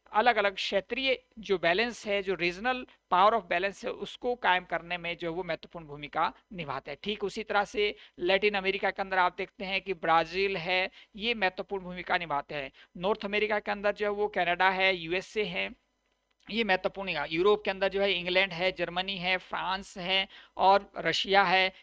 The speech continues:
ये महत्वपूर्ण जो है भूमिका निभाते आ रहे हैं। तो इसलिए हम ये कह सकते हैं कि एक न्यू ग्रुपिंग्स का जो है वो एक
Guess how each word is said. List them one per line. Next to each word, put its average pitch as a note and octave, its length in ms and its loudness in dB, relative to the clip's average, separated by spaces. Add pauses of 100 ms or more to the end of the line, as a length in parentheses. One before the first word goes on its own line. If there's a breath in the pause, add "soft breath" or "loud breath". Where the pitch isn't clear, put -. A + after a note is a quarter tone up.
(100)
ये D4 160 -2
महत्वपूर्ण G3+ 480 -2
जो F3+ 120 -4
है F#3 60 2
भूमिका F3 520 -4 (160)
निभाते F3+ 440 -4
आ E3+ 180 -4
रहे D#3+ 240 -8
हैं। F3+ 200 -2
तो F#3+ 120 -6 (120)
इसलिए F#3+ 380 -6
हम E3+ 200 -8
ये E3+ 100 -4
कह D3+ 180 -6
सकते - 320 -12
हैं F#3+ 200 -2
कि G3 280 -4
एक B3 220 -8 (280 loud breath)
न्यू G#3+ 260 -4
ग्रुपिंग्स A3 520 -4
का G3+ 140 -2
जो F3 140 -6
है E3 60 -4
वो E3+ 180 -2
एक G3 280 -6